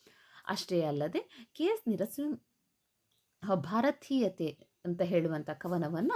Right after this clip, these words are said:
ನವಪಲ್ಲಟ ಎಂಬ ಕವನ ಸಂಕಲನದಿಂದ ಆರಿಸಿಕೊಳ್ಳಲಾಗಿದೆ. ಅದನ್ನ one by a-, one by ಆಗಿ ಓದ್ತಾ ಹೋಗಿ, ಯಾಕಂದ್ರೆ ಅವರ ಕವಿ ಪರಿಚಯ ತುಂಬ ಇಂಪಾರ್ಟೆಂಟ್. ಅರ್ಥಗಳನ್ನ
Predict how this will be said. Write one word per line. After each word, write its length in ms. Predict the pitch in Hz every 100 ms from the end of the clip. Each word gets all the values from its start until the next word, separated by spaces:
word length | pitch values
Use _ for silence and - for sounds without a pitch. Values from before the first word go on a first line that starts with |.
| 240
ನವಪಲ್ಲಟ 840 | 170 175 202 427 453 202 170 143 156 -
ಎಂಬ 240 | 170 156 151
ಕವನ 340 | - 170 208
ಸಂಕಲನದಿಂದ 720 | 190 160 143 151 147 147 160 381 247 -
ಆರಿಸಿಕೊಳ್ಳಲಾಗಿದೆ. 1080 | 165 147 139 139 147 143 143 139 135 160 381 - _ - - - -
ಅದನ್ನ 260 | 262 247 247 247
one 180 | 185 160
by 140 | 160 156
a-, 360 | 156 151 160
one 180 | 147 143
by 140 | 143
ಆಗಿ 600 | 143 143 - 320 196 175 -
ಓದ್ತಾ 280 | 156 - 156
ಹೋಗಿ, 540 | 147 143 139 165 - 165
ಯಾಕಂದ್ರೆ 340 | - 156 151
ಅವರ 280 | 147 151 147 147
ಕವಿ 260 | 170 170
ಪರಿಚಯ 520 | 208 185 147 - 156 147
ತುಂಬ 400 | 233 339 508 381
ಇಂಪಾರ್ಟೆಂಟ್. 800 | 175 143 139 147 143 143 139 135 - - - - - - _
ಅರ್ಥಗಳನ್ನ 640 | 247 - - 269 190 165